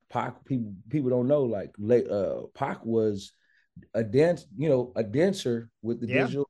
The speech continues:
Speaker 1: background. Like, whatever he had to do to get on, it wasn't no thing. Like, when I was touring with Earl, I was tour managing. Like, I knew I'm an artist, you know what I mean? But I can do that. Whatever you need me to do,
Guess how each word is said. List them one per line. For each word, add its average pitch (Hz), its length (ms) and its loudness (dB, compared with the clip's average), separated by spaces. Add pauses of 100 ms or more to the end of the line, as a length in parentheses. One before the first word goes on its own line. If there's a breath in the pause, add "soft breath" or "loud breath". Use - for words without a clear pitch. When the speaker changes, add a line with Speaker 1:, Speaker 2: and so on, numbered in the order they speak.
(260)
Speaker 1:
background. 123 460 -2
Like, 110 220 0 (240)
whatever 175 420 6
he 190 160 0
had 185 160 0
to 139 60 -6
do 170 240 -2
to 147 80 -2
get 147 220 -4
on, 180 220 -2
it 120 80 2
wasn't 143 220 0
no 139 120 -2
thing. 151 300 -4
Like, 98 220 -4
when 117 120 -2
I 143 80 4
was 147 340 0 (140)
touring 147 280 0
with 131 100 2
Earl, 147 360 4
I 113 100 -4
was 127 180 -4
tour 165 260 -4
managing. 104 500 -2
Like, 90 220 -8 (640)
I 135 160 4
knew 156 300 4
I'm 143 160 0
an - 100 -2
artist, 151 640 -4
you 123 100 0
know 143 100 2
what 139 60 4
I 139 40 4
mean? 151 300 0
But 123 180 2
I 127 120 2
can 120 220 -2
do 139 280 0
that. 139 300 0
Whatever 143 360 0
you 147 180 -6
need 156 200 -6
me 156 100 -4
to 135 80 -2
do, 143 360 0